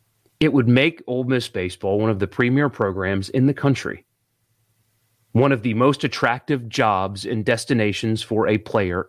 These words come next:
in the country. And on top of that,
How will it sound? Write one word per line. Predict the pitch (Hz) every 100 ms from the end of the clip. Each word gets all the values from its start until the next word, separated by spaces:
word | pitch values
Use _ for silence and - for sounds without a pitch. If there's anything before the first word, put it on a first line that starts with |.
| -
in | 131 135
the | 123
country. | - 131 117 - - _ _ _ _ _ _ _ _ _ _ _ _ _ -
And | 135
on | 110
top | 104 143 196
of | 110 76
that, | 80 92